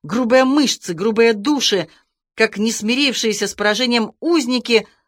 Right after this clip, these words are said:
десятками лет только и знавшие, что накачивать мышцы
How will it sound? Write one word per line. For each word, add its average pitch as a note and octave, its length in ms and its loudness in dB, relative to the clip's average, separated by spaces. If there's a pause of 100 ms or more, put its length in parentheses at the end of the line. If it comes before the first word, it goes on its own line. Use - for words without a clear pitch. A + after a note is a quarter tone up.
(120)
десятками B3 680 0
лет A3 240 0
только A#3 280 -2
и G#3 80 2
знавшие, G3 520 -2
что F#3+ 180 -8
накачивать A#3+ 640 0
мышцы A3 640 -2